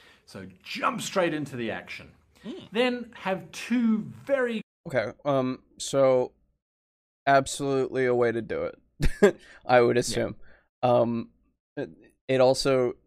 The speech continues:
Speaker 3: sounds to me, though, that you could do the other way, too.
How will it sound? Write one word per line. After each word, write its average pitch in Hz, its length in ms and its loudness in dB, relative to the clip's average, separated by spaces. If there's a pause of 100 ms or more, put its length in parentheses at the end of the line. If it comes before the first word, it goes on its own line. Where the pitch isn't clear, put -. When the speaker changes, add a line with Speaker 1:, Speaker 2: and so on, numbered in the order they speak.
(260)
Speaker 3:
sounds 135 540 -2
to 139 120 -4
me, 131 180 -2
though, 110 400 0
that 117 220 -6
you 120 240 -6
could 220 800 2
do 170 180 0
the 147 160 0
other 403 240 4 (160)
way, 415 180 -2
too. 440 720 2